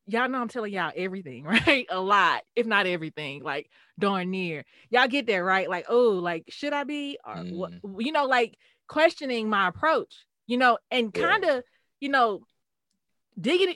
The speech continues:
Speaker 1: you know, digging in my heels and understanding I needed to, because that's what the plan was, but kind of being uncomfortable with that idea. So, yeah,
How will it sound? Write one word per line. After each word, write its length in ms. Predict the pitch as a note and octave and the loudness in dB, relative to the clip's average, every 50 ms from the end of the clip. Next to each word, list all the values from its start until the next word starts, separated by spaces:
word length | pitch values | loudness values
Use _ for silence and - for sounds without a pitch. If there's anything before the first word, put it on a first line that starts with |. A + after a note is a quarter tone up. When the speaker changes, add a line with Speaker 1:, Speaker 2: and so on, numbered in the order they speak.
| C#4 C#4+ | -4 -6
Speaker 1:
you 60 | D#4+ | -2
know, 120 | C#4+ B3 | -2 0
digging 260 | G#3+ A#3 D4+ D#4+ F4 E4 | 0 0 -2 -4 -2 -2
in 120 | D4+ D4 | -2 2
my 160 | C4+ A#3+ A3+ A3+ | 2 2 2 2
heels 400 | A#3 B3+ D#4+ F4+ - F4 D#4 B3+ | 0 -2 0 0 0 0 0 0
and 100 | B3+ B3+ | 0 -2
understanding 400 | B3+ B3 A#3+ - B3+ A#3 A3+ G#3 | -2 -2 -4 -4 -4 -2 -2 -2
I 100 | F#3+ F#3+ | -2 -2
needed 320 | F#3 G3+ C4+ F4+ A4 A#4 | -2 0 0 0 0 0
to, 180 | - C#4 A#3+ G#3+ | -2 -4 -4 -2
because 180 | A3 - A3+ | -2 -2 0
that's 220 | G3+ A3+ A3 - - | 0 0 0 0 -4
what 120 | G#3+ - | -6 -6
the 80 | - F3 | -6 -6
plan 400 | - A3+ A3+ B3+ E4+ G#4 G4 B3+ | -4 -4 -2 -2 -2 -2 -2 0
was, 300 | A3+ A3 G#3+ G#3+ F#3+ F#3+ | 0 0 0 0 -2 -2
but 160 | F#3+ G3+ F#3+ | -4 -4 -4
kind 320 | - B3+ A#3+ B3 B3 G#3 | -4 -4 -4 -2 0 0
of 160 | G#3+ G3+ F#3 - _ _ _ _ _ _ _ E3+ | -2 -2 -4 -10 _ _ _ _ _ _ _ 2
being 240 | G3 A#3 A3 G3+ F#3 | 2 4 4 2 0
uncomfortable 720 | F3 E3+ E3+ - G#3 G3 G3 F#3 - E3+ C#3+ A#2+ - - _ _ _ _ - | -4 -6 -8 -8 -6 -6 -6 -6 -10 -12 -12 -14 -14 -16 _ _ _ _ -8
with 160 | F#3+ F#3 - | -8 -6 -4
that 120 | F3+ E3 D#3+ | -2 -2 -2
idea. 420 | D#3 C#3 C#3+ D3 C#3+ C#3 G#2 A#2+ E3 | -2 -4 -6 -8 -12 -12 -12 -14 -12
So, 540 | - - G#3 G3 F#3 F#3 F3+ E3+ E3 E3 - _ _ _ _ _ | -6 -4 -2 -2 0 0 -2 -2 -4 -6 -10 _ _ _ _ _
yeah, 380 | F#3+ F3 F#3+ G3 F3 D#3+ B2 | -6 -4 -2 -2 -2 -2 -4